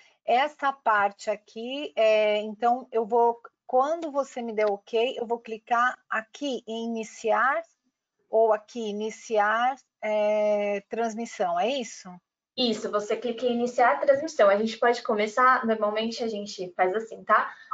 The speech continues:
Speaker 2: A gente começa às dez horas mesmo, no horário marcado. E aí você, é, só avisa que vai esperar uns minutos pra todos entrarem.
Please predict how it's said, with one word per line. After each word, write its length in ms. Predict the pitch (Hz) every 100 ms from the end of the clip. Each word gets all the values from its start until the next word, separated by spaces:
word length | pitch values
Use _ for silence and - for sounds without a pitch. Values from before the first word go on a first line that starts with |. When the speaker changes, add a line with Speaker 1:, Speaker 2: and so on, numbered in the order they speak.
| -
Speaker 2:
A 60 | 202
gente 100 | -
começa 360 | 214 208 214
às 60 | 190
dez 260 | 202 208 - - 196
horas 280 | 185 190 185
mesmo, 320 | 175 180 247
no 80 | 196
horário 240 | 180 185
marcado. 480 | 180 - 170 330 - _ _
E 80 | 285
aí 180 | 269 285
você, 680 | 269 269 277 254 247 247 247 -
é, 240 | 226 220
só 180 | 220 240
avisa 540 | 240 214 226 226 254
que 120 | - -
vai 140 | 202
esperar 320 | 208 226 208
uns 100 | 214
minutos 500 | 220 202 277 302 -
pra 160 | - 226
todos 280 | 233 220 -
entrarem. 640 | 269 277 196 175 180 -